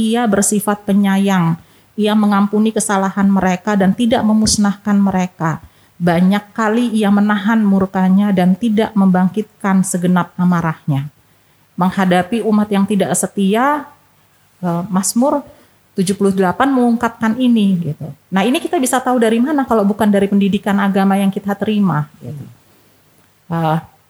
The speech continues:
itu kalau dari perjanjian lama. Nah, eh,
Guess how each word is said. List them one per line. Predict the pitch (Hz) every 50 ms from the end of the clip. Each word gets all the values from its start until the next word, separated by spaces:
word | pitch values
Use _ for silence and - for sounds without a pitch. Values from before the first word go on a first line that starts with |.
| _ _ -
itu | 208 214 311
kalau | - 254 226
dari | 208 202 190 196 190
perjanjian | 185 185 185 180 180 175 170 185 180 170 170 170 170
lama. | 170 160 160 160 160 147 143 147 151 147 - _ _ -
Nah, | 180 170 160 151 - - - _ _ _ _ _ -
eh, | 170 170 170 160